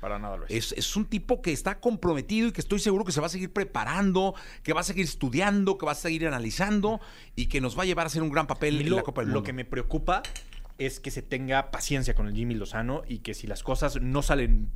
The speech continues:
Speaker 1: bien al principio, porque, ojo, ¿eh? Puede no salir bien al principio.
Speaker 2: Sí, dos moleros pierdes y lo
Speaker 1: Y
Speaker 2: quieran
Speaker 1: que,
Speaker 2: echar.
Speaker 1: exacto. Y quemas ya un gran técnico y un gran proyecto de futuro. Eso es lo único que a mí me preocupa, porque esa silla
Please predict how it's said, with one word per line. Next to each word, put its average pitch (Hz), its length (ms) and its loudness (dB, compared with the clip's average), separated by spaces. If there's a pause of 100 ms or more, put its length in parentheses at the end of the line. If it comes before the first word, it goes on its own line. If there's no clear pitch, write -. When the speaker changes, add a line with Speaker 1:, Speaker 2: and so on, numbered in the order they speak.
(120)
Speaker 1:
bien 131 320 0
al 135 100 2
principio, 123 540 0 (260)
porque, 110 360 -4
ojo, 110 300 -2
¿eh? 117 200 -4 (260)
Puede 135 240 0
no 147 120 2
salir 143 300 2
bien 135 160 2
al 127 80 -2
principio. 123 420 -4
Speaker 2:
Sí, 254 120 0
dos 196 180 2
moleros 196 400 6
pierdes 185 400 2
y - 40 0
lo 143 40 4
Speaker 1:
Y - 60 -2
Speaker 2:
quieran 165 180 6
Speaker 1:
que, 156 60 4
Speaker 2:
echar. 202 240 6
Speaker 1:
exacto. - 360 -2 (140)
Y 143 80 -8
quemas 165 400 2
ya 151 240 4
un 151 100 -2
gran 147 300 0
técnico 147 480 -2
y 139 80 0
un 139 80 0
gran 139 220 2
proyecto 131 340 -2
de 110 80 -2
futuro. 110 480 -6
Eso 175 220 -2
es 151 60 -2
lo 139 80 2
único 139 280 -2
que - 80 -8
a - 20 -6
mí 117 140 -4
me 113 100 -2
preocupa, 123 360 -2
porque - 180 -2
esa 135 140 -2
silla 147 340 0